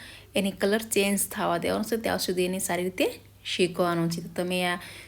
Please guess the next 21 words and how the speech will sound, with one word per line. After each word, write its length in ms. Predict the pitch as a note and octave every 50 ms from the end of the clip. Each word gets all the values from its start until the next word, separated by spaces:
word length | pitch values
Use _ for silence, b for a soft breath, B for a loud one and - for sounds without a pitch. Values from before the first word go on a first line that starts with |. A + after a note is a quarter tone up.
| B B -
જોઈ 160 | G3 G3 G#3
શકશો 400 | G#3 - A#3 A3+ A3+ - B3+ A3
કે 120 | G#3+ - F#3
આપણો 260 | E3+ E3+ E3+ G3+ F#3+
લોટનો 400 | F#3 F#3 F#3 F#3 - G#3 G#3 G3+
કલર 300 | G#3 G3 F3 F3+ F#3 F#3+
થોડોક 400 | F#3+ - - F#3 G3 F#3+ - B3+ B3 C4 C#4+ C4 B B B B B B B B B B B - - - -
બ્રાઉન 400 | G3+ F#3 F#3 F#3 - F#3 G3+ G#3
થઈ 220 | G3+ - G#3+ G#3 G3+
ગયો 200 | G#3 A3+ A#3 B3
છે, 320 | A#3+ - C#4 C4 B3 A#3
તો 200 | A#3+ - G#3 G#3
પણ 200 | G#3 - G#3+ G#3
હજી 220 | G3 F#3+ G#3 G3+
આપણે 320 | F#3+ F#3 F#3 F#3 F#3+ F#3+ - - - - -
તે, 100 | F3+ E3+
આપણે 360 | E3+ F3 F3 E3+ F#3 F#3+ F#3
તેને 320 | - F#3+ G3 B3 F4 F4
શેકવાના 640 | - - - - F3 E3 E3+ - E3+ E3 E3 D#3+ D#3
છે. 200 | - - - - - - B B B B B B B B B B - - -
તો 420 | G3+ G3 G3 F#3+ F#3+ F#3+ G3 -